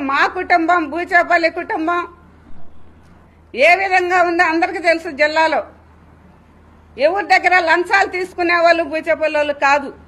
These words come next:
రెండు వేల నాలుగు నుంచి మేము రాజకీయంలో ఉన్నాం. మా సుబ్బారెడ్డి గారు ఆశయాలు ఏ అయితే ఉన్నాయో ఆయన ఏంటంటే ఒకరికి పెట్టే విధానమే కానీ ఒకరి కాడ లాక్కునే అలవాటు లేదు,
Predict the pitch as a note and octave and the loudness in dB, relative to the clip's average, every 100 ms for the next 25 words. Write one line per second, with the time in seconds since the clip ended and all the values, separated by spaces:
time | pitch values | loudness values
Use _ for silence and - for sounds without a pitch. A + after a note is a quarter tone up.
0 | _ - - - - _ - _ - G#3 | _ -20 -20 -20 -20 _ -20 _ -16 -4
1 | C#4+ D#4+ E4 D#4+ D4+ D4 D4 D#4+ E4+ E4 | -2 0 0 2 0 -2 0 0 0 -2
2 | D#4+ D4+ D#4+ D4+ D4+ D4 D4 C#4+ - - | -4 -6 -8 -4 -4 -4 -6 -8 -10 -2
3 | B3+ C#4 E4 D#4 D4 C#4 C4 A#3+ F4+ - | 0 0 -4 -8 -4 -4 -4 -8 -10 -16
4 | _ - - _ - - A3 D4 E4 D#4+ | _ -20 -20 _ -20 -16 -2 0 0 -2
5 | C#4 F4 E4+ E4 D#4+ D#4+ E4 D#4+ - _ | 0 2 2 0 2 2 0 -4 -10 _
6 | _ - - C#4 E4 F4 E4+ D#4+ D#4 D#4+ | _ -16 -4 -2 0 0 0 2 2 4
7 | E4+ E4+ E4+ E4 E4 E4 E4+ F#4 - - | 2 2 0 0 -2 2 2 0 -10 -20
8 | - - - - C#4+ E4+ F4 F4 F4 F4+ | -20 -20 -14 -2 0 2 0 0 -2 0
9 | E4 B3 A3+ D4 D4+ D#4+ - D#4+ E4 - | 0 0 -4 -4 -4 -10 -2 0 0 2
10 | F#4+ F#4 E4 F4+ F#4 F4 E4+ E4 D#4+ E4 | 2 2 0 0 0 0 2 0 0 -4
11 | F4+ - - C#4+ - - D4+ F4 D4+ C#4 | -8 -12 -6 -4 -4 -2 0 0 0 2
12 | F4 F#4+ G#4 F4+ D4+ D#4+ F4+ F4+ E4+ D4+ | 2 0 -4 -2 0 0 2 2 2 2
13 | C#4 | 2